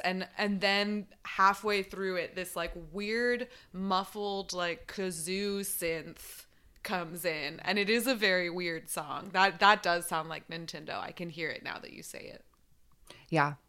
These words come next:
Speaker 2: But I saw that the listeners overall did not like this one, and I had it in, like, fifth place. So I was like, "Oh no, am I gonna yeet the Momoland too high?"
Speaker 1: <laughs> No, I think it's,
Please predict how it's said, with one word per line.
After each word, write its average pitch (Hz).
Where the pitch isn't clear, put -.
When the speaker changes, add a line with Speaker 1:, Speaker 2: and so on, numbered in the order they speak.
Speaker 2:
But 196
I 196
saw 190
that 202
the 214
listeners 170
overall 147
did 147
not 143
like 180
this 190
one, 185
and 190
I 190
had 180
it 180
in, 180
like, 170
fifth -
place. 107
So -
I 170
was 170
like, 175
"Oh 165
no, 147
am 147
I 147
gonna 160
yeet 131
the 131
Momoland 98
too 180
high?" 185
Speaker 1:
<laughs> -
No, 403
I 190
think 240
it's, 226